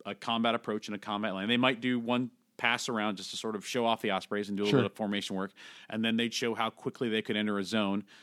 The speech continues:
Speaker 1: get the, uh, get the prop rotors spun up, and they'd land quick, and then they would just dump the Marines out.
Speaker 2: Mm-hmm.
Speaker 1: Um, somewhere off, you know, stage, uh, stage right,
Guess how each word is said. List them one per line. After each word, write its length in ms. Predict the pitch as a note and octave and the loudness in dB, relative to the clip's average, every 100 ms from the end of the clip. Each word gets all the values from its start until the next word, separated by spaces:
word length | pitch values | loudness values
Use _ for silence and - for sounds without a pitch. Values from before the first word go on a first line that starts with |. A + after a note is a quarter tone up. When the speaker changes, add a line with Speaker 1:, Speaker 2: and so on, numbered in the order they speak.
| - - - _ _ _ - | -20 -20 -20 _ _ _ 2
Speaker 1:
get 220 | C3 - | 2 4
the, 240 | B2 G#2+ | 2 4
uh, 220 | G#2 G2 F#2+ - _ _ | 4 4 2 -6 _ _
get 220 | - A#2+ | -2 -2
the 280 | - G#2 G2 F#2 - _ - | 0 0 0 -6 -16 _ 2
prop 320 | C3+ B2 - | 2 2 2
rotors 440 | C3 B2+ C#3 - - _ - | 4 4 4 0 -4 _ -6
spun 320 | - - B2+ | -2 2 6
up, 240 | B2 C#3 - | 6 4 -2
and 180 | A2 G2+ | -6 -2
they'd 160 | G2+ | 0
land 260 | G#2+ A#2 A#2+ | 2 2 2
quick, 280 | - C3 - | 2 2 0
and 160 | A#2 | -4
then 140 | G#2 G2+ | -2 0
they 120 | G2+ | 0
would 160 | G2 F#2+ | 0 -2
just 180 | G2 - - | -6 -8 -6
dump 220 | G#2 F#2+ | -4 -4
the 60 | F#2 | -6
Marines 260 | F2 E2 | -6 -8
out. 140 | - - - C3 | -12 -18 -16 -12
Speaker 2:
Mm-hmm. 380 | A2+ A2 - | -12 -14 -6
Speaker 1:
Um, 320 | G2+ G2+ G2 F#2+ _ - | -2 0 0 -4 _ -8
somewhere 420 | - D#3 D3 C#3+ | -2 2 4 6
off, 320 | C#3+ - - _ _ _ _ _ - | 4 2 -8 _ _ _ _ _ -6
you 80 | A#2+ | 0
know, 220 | A2+ G#2+ | 2 0
stage, 600 | - - - C3 B2 G#2+ | 0 -2 2 2 2 2
uh, 340 | A2+ G#2 G2+ F#2+ - | 4 4 4 2 -4
stage 440 | - - C#3+ C3+ G#2 | -6 0 4 2 2
right, 340 | A#2 B2 C#3 | 4 4 4